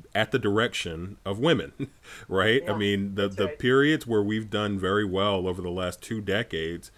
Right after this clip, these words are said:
Speaker 1: have really been when we have allowed women to lead us. Uh,
Speaker 2: Yeah.
Speaker 1: most recently, two years ago, and even if you go back into the nineties,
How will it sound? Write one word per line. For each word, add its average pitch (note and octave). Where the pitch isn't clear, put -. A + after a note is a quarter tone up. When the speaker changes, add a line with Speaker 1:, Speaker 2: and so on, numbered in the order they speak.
Speaker 1:
have F#2+
really G#2+
been F2+
when F2+
we G2+
have G2
allowed F#2
women G2+
to -
lead G2
us. -
Uh, F2+
Speaker 2:
Yeah. F#2
Speaker 1:
most G2
recently, G#2+
two -
years F2+
ago, A#2
and F#2+
even F#2+
if F2+
you G#2
go G2
back G2
into G2
the G2
nineties, G2